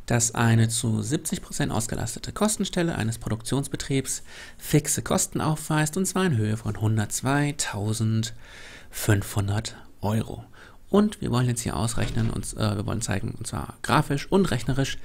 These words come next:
wie sich denn die Nutz- und die Leerkosten finden lassen.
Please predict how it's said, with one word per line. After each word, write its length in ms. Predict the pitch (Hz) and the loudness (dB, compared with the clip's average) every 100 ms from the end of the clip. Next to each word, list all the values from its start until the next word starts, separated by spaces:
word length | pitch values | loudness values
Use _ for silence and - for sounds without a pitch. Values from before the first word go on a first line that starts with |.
| - - - | -10 -14 -2
wie 240 | 123 123 | 4 4
sich 220 | 117 117 117 | 4 0 0
denn 200 | 113 113 | 2 2
die 160 | 127 | 2
Nutz- 400 | 127 113 117 - - - | 2 2 2 -4 -6 -4
und 260 | 131 135 147 | 0 0 2
die 60 | |
Leerkosten 760 | 120 98 98 - 107 - - 131 | 0 0 -2 -4 -4 -4 -4 -6
finden 440 | 120 - 104 - - | -4 -2 -2 -4 -8
lassen. 400 | - - - | -8 -10 -12